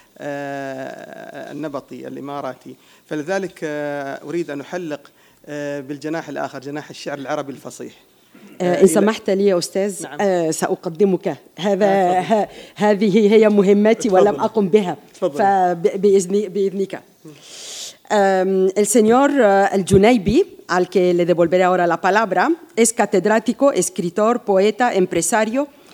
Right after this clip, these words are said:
Speaker 2: y experto internacional en comportamiento organ-, organizacional y sistemas de gestión de recursos humanos. Obtuvo la licenciatura y el máster en Administración de Empresas por la Universidad de George Washington.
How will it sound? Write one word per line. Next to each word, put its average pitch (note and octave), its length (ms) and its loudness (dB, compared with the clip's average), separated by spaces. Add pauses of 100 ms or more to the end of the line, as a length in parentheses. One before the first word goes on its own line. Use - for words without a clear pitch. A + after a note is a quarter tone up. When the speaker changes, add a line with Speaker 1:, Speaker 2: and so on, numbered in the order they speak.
(200)
Speaker 2:
y G3+ 140 4
experto A#3+ 460 2
internacional G3 800 2
en A3+ 120 0
comportamiento G3 800 2
organ-, F3+ 400 0 (160)
organizacional F#3+ 1300 2
y G3 120 -4
sistemas A#3 600 -2
de G3 80 -4
gestión A3 460 -6
de G3 100 -4
recursos F#3 540 -8
humanos. D#3+ 520 -8 (760)
Obtuvo A#3 400 0
la A#3+ 100 0
licenciatura G#3+ 640 -4
y A3 120 -2
el G3+ 120 0
máster B3 360 -4
en A3+ 100 -2
Administración F#3+ 800 -4
de F3+ 140 0
Empresas G3 520 -4
por F#3+ 140 -10
la F3+ 80 -2
Universidad F3+ 420 -4
de F3 160 -6
George F3+ 300 -6
Washington. C#4+ 580 -4